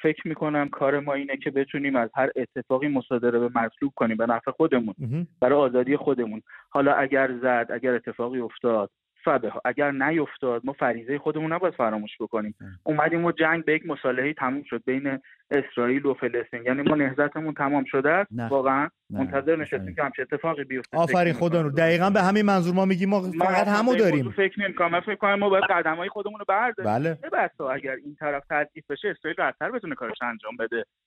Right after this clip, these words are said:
Speaker 3: صد
Speaker 1: یا هر
Speaker 3: درصد.
Speaker 1: عاملی که بخواد محرک باشه و به نفع ما باشه. این که در داخل الان وضعیت یه مقداری آروم هستش و یک سری اعتراضات مدنی هستش. برای من قشر خاکستری عرض می‌کنم ها.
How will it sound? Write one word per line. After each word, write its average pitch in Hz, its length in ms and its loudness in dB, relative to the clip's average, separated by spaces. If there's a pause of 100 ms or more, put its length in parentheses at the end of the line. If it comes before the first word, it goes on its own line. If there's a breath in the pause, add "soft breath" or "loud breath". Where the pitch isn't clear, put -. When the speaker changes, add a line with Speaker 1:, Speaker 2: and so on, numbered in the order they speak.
(340)
Speaker 3:
صد 110 160 -2
Speaker 1:
یا 131 60 4
هر 151 100 2
Speaker 3:
درصد. - 100 0
Speaker 1:
عاملی 156 360 -2
که 165 120 -8
بخواد 156 260 -6
محرک 143 340 -4
باشه 151 200 -8
و 143 40 -4
به 131 80 -12
نفع 139 320 -8
ما 123 120 -8
باشه. 110 280 -8
این 185 120 -6
که 214 120 -4
در 160 220 2
داخل 151 440 2
الان 151 220 2
وضعیت 147 480 2
یه 160 60 -4
مقداری 143 420 0
آروم 123 420 0
هستش 104 380 -10 (640 loud breath)
و 131 60 4
یک 135 100 -2
سری 175 100 2
اعتراضات 139 500 0
مدنی 135 420 0
هستش. 127 420 -6
برای 131 280 0
من 151 260 0
قشر 151 360 -2
خاکستری 131 500 -2
عرض 117 240 2
می‌کنم 117 320 -8
ها. 117 200 -8